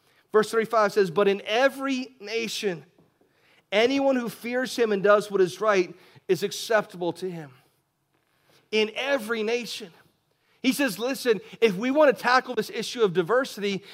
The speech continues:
he says, "in every nation, it doesn't matter where we're comfortable or what we, what we like. In every nation, if, if we fear God, in every nation, anyone who fears him and does what is right is acceptable to him."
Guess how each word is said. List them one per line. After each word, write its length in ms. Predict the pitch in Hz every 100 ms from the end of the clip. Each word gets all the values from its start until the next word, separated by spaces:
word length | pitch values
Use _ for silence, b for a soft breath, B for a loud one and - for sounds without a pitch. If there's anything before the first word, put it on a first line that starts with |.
| B
he 140 | 233
says, 240 | 220 269 233
"in 100 | 233
every 320 | 240 262 285
nation, 480 | 240 254 - 220 202
it 140 | 196
doesn't 420 | 277 285 262 175
matter 480 | 196 247 247 220 185 B B
where 200 | 175 226 226
we're 100 | 208
comfortable 500 | - 269 - 254 220
or 120 | 202
what 220 | 202 233
we, 160 | 214 208
what 280 | 202 202 202
we 120 | 202
like. 340 | 220 254 208 - B B
In 180 | 208 214
every 420 | 202 247 269 294 220
nation, 440 | 247 247 - 208
if, 120 | 180
if 160 | 190 165
we 180 | 214 254
fear 260 | - 233
God, 440 | 190 220 247 156 - _ _ _ _ _ _ _ _ _ _ _ _ _ _ _ _ _ _ _ _ -
in 80 |
every 260 | 202 240 254
nation, 320 | 247 233 220
anyone 140 | 226 220
who 80 |
fears 320 | 214 226 208 -
him 260 | 269 226
and 120 | 196
does 200 | 202 208
what 120 | 202 175
is 80 |
right 200 | 185 214
is 120 | 185 180
acceptable 720 | 170 - 214 220 185 165 143
to 40 |
him." 220 | 123 262